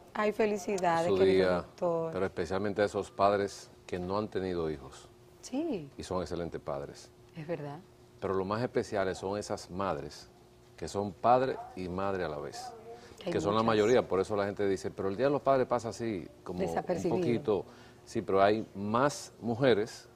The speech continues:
Speaker 2: que son padre y madre que padres realmente.
Speaker 1: Bueno, yo quiero
Speaker 2: Así que mi,
Speaker 1: felicitar,
Speaker 2: mis felicitaciones.
Speaker 1: felicitarlo a usted,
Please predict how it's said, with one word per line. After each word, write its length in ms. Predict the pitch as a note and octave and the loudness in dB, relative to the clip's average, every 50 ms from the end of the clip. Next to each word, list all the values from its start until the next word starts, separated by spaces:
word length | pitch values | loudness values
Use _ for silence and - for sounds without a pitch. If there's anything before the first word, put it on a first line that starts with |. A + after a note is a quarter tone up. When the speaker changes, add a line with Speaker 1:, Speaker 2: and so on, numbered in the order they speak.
| - - | -16 -14
Speaker 2:
que 100 | - F2 | -12 -6
son 220 | - G2 G#2 G#2+ | -4 -4 -4 -2
padre 400 | F2+ - G#2 G#2 G#2 G#2+ G#2+ - - | 0 2 4 4 4 4 2 0 -2
y 80 | G#2+ | -4
madre 360 | G#2 G2+ F#2 F2 E2 E2+ - - - - - - - - - - | -2 -2 0 -2 -2 -4 -8 -12 -16 -20 -20 -20 -20 -20 -20 -16
que 120 | - - E2 | -14 -10 -4
padres 440 | - F#2 E2 D2+ C#2+ C#2+ - - - | -2 0 0 0 -2 -6 -12 -12 -8
realmente. 460 | E2+ E2 D2+ D2 C#2+ C2+ C2+ - - - - - - | -6 -6 -6 -6 -8 -10 -14 -14 -16 -20 -20 -12 -8
Speaker 1:
Bueno, 160 | F3+ F3 F#3 | -6 -4 -2
yo 180 | F#3+ F#3 F3+ D#3+ | 0 0 -2 0
quiero 180 | - F#3 F3+ | 0 0 2
Speaker 2:
Así 80 | F#3+ - | 2 4
que 140 | G#2 - G#2+ | 4 4 4
mi, 60 | G#2+ | 4
Speaker 1:
felicitar, 260 | A2 G#2 - - G#2+ | 2 2 2 2 2
Speaker 2:
mis 100 | G#2+ G2+ | 0 0
felicitaciones. 560 | - A2 G2+ F#2+ F#2+ F#2 - F#2 A3+ A#3 A3+ G#3+ | 0 0 0 0 0 0 2 4 6 6 6 6
Speaker 1:
felicitarlo 360 | F#3+ A#3+ - G3+ F#3 F3+ F#3+ | 6 6 6 6 6 6 6
a 20 | G3 | 2
usted, 280 | G3 - - G3+ F#3+ | 2 0 0 0 0